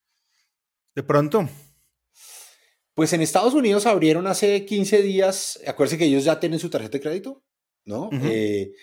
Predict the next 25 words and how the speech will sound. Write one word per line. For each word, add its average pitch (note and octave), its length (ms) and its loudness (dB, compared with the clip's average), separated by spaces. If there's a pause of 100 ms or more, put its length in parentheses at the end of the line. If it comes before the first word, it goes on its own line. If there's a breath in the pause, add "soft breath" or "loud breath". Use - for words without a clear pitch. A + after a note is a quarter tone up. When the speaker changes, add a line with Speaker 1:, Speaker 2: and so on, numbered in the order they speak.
Speaker 2:
ellos C#3+ 140 -6
Speaker 1:
Que G3+ 100 4
Speaker 2:
tienen D#3+ 120 4
Speaker 1:
lanzaron D3 140 4
Speaker 2:
Apple, E3+ 100 4
Speaker 1:
hace F3 120 -2
rato. D#3 360 0
Speaker 2:
eh, F2+ 40 -16 (240 soft breath)
ellos G#3 200 0
tienen A3+ 180 4
Apple G#3+ 320 4
Pay, G#3+ 460 2 (100)
que C#3+ 80 -8
usted C3+ 140 0
utiliza D#3+ 340 0
con E3+ 140 -4
cualquier A#2+ 400 -6
tarjeta D3+ 440 -2
de D3+ 120 -2
crédito, B2 500 0 (240 loud breath)
digamos, A2 240 -2
disponible. E3 460 4
Incluso C3 300 2
esta D#3+ 180 -2
semana B2+ 500 -4